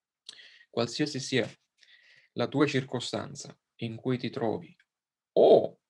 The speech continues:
in cui ti ci verrai a trovare,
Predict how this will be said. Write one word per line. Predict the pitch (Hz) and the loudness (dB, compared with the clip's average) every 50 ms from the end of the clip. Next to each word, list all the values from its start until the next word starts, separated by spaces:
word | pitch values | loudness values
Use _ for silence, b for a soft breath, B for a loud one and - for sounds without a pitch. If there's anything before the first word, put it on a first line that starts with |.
| _ _ _ _ _ _ _ _ _ | _ _ _ _ _ _ _ _ _
in | - 143 135 135 131 | -2 -2 -2 -2 -4
cui | 135 - 165 190 190 170 165 - | -4 -2 0 0 2 0 0 -2
ti | - 165 170 170 | -4 -4 -4 -2
ci | - - 160 156 147 - - | 0 4 4 4 4 2 -2
verrai | 123 127 135 139 135 - 151 180 240 254 190 143 | -2 0 0 0 -2 -2 -2 0 2 2 2 2
a | 120 | 0
trovare, | - - - 113 101 107 104 95 - - - - - | -2 -4 -6 -4 -4 -4 -4 -4 -6 -10 -12 -16 -18